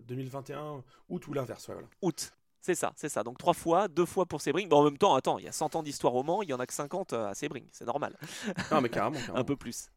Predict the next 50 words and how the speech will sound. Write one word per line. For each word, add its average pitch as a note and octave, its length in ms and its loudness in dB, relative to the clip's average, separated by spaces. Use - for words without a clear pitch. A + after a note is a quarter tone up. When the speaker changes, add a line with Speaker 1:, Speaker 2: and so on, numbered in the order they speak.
Speaker 1:
Ouais, B2 140 -2
ouais. G#2 120 2
Speaker 2:
Un C3 120 -2
peu C3+ 120 -2
plus. A#2 160 -12
C'est - 120 -8
la A#2+ 80 -2
soixante-douzième C#3+ 560 -4
édition. C#3+ 380 -4
Et D3 100 2
d'ailleurs, F3 260 2
en D3 80 -2
deux C#3 100 -2
mille C#3 160 -6
vingt, E3+ 140 -2
c'est C#3+ 140 -2
la A2+ 80 2
première F3 280 -4
fois, E3 320 0
puisque E3 440 -2
Sebring B2 400 -4
a G#2+ 40 -4
été G#2 160 -6
décalé, A#2+ 440 -4
euh, A2 180 -4
à A2 80 -2
la A#2 100 0
fin B2+ 140 -8
de A#2 60 -10
l'année, A#2 240 -6
que D3+ 80 -4
le C3 80 0
titre - 280 -4
s'est D3 140 0
joué C3+ 200 2
là-bas, C3 340 6
évidemment. B2 480 -2
Et, C3 240 -2
euh, G2+ 100 0
c'était G#2+ 300 -8
Taylor C#3 380 2
et A#2 100 -2
Castroneves A2+ 520 -6
qui - 100 -6
avaient G#2 120 -6
été, C3+ 320 -8
euh, G2+ 160 -6
titrés. - 380 -8
Donc, A#2+ 240 -12
euh, F#2+ 140 -2